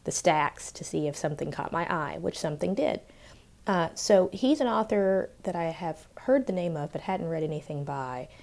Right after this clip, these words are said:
Um, the premise of The Midnight Library is, uh, where it's set in England. Um, there's a thirty-five-year-old protagonist named Nora Seed who is miserable with her life. She has clinical depression.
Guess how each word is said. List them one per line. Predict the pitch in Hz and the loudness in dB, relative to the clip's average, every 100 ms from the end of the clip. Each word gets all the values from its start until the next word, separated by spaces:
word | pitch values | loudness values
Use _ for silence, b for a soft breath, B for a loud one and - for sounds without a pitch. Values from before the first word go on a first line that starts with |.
| B B - - | B B -18 -6
Um, | 165 160 156 147 | -4 -2 -2 -2
the | |
premise | - - 226 202 190 - - | -2 0 2 2 0 -4 -2
of | 160 151 | -2 0
The | 156 | 2
Midnight | 160 160 147 | 2 0 -2
Library | 160 151 151 143 143 147 | -2 -2 -2 -2 0 0
is, | - 147 - | 0 -2 -4
uh, | 143 135 - | -4 -4 -4
where | 151 - | -4 -4
it's | - | -6
set | - 190 - 170 | 0 0 2 -2
in | 156 147 - - - - | -4 -4 -6 -12 -16 -6
England. | 160 151 147 185 247 - B B B B - | -4 -2 -2 -2 -6 -10 B B B B -6
Um, | 160 147 143 143 147 - - - | -4 -4 -4 -6 -8 -12 -14 -4
there's | 175 160 | -2 2
a | |
thirty-five-year-old | 180 175 170 165 170 160 - | 4 4 2 2 2 2 0
protagonist | - 156 151 151 147 - | -4 -2 0 -2 -4 -4
named | 151 147 | -4 -2
Nora | 151 151 147 | 0 2 0
Seed | - - 151 143 139 - - B B - | -2 -2 0 0 -2 -6 -10 B B 0
who | 196 | 4
is | 180 165 | 4 2
miserable | 156 156 151 143 | 0 0 0 0
with | - | -2
her | - 143 | -2 -4
life. | - - - - - | -4 -6 -8 -18 -16
She | 208 - 160 151 | -8 0 0 0
has | 147 - | -2 -6
clinical | - 143 135 | -6 -4 -4
depression. | 151 - 196 - 175 160 | -4 0 0 0 -4 -6